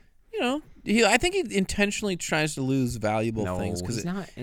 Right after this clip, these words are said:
Speaker 1: I think it
Speaker 2: intention-
Speaker 1: lightens his soul spiritually, though.
Speaker 2: Okay.
Speaker 1: You know, that's my take.
Speaker 2: Maybe, but it's not
Speaker 1: Maybe.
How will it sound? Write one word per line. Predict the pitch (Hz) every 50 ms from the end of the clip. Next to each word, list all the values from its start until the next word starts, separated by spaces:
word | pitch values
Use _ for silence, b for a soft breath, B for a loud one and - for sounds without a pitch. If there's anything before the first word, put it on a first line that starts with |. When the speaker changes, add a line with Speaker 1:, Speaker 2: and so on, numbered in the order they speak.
| 123
Speaker 1:
I | - 160 175
think | 147 180 240 220
it | 277
Speaker 2:
intention- | 240 170 165
Speaker 1:
lightens | 170 170 196 180 175 180 175 -
his | - 143 127 -
soul | - - - 131 123 123 113
spiritually, | - - - - - 101 104 107 110 - - - 73 64
though. | 53 65 - - 101 107
Speaker 2:
Okay. | 104 - 85
Speaker 1:
You | 98
know, | 98 95 98 127 - - b b b b -
that's | 117 - -
my | 117 104 98
take. | - - - 55 - - - - -
Speaker 2:
Maybe, | 123 123 120 110 98 92 87
but | 85 - 139 143
it's | 170 - -
not | 185 190 226 254 233
Speaker 1:
Maybe. | 101 90